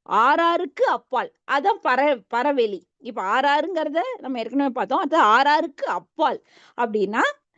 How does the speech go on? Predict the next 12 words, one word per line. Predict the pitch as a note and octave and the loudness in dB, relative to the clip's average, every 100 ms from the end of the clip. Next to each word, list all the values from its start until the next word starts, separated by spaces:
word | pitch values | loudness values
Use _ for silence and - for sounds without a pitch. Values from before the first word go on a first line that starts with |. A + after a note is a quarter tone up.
| _ | _
இப்ப | C4 C#4+ | 0 4
நான் | C4+ B3 | 4 4
சொன்னதுதான். | A#3 A#3 A3 F#3 G#3+ A#4+ F4+ _ | 0 4 2 4 2 2 -4 _
அது | - C#4 C4+ | 0 2 2
வந்து | A3+ A3+ C4 C5 - _ _ _ | 0 -2 -2 -2 -4 _ _ _
அந்த | B3 B3+ G#3+ G#3 G3+ | -4 0 2 2 0
தத்துவங்கள் | A3+ A3+ E4 D4 C#4+ A#3+ | -4 -4 0 -2 -2 -6
கடந்த, | A3+ G#3 A3+ A#3 A#3+ | -8 -6 -6 -4 -6
கால | A#3+ A#3 C4 | 0 0 0
தத்துவங்கள்லாம் | C4 A#3+ A#3+ A3 G#3+ A3 C4 | -2 -4 -4 -4 0 2 0
கடந்த | - G3+ C4 A3+ F#3+ A#3 G#3+ | -2 -4 -2 -4 -4 -4 -2
பரவெளி. | G#3+ A3 C4 A3+ F#3+ G#3+ | -2 0 0 0 -2 -6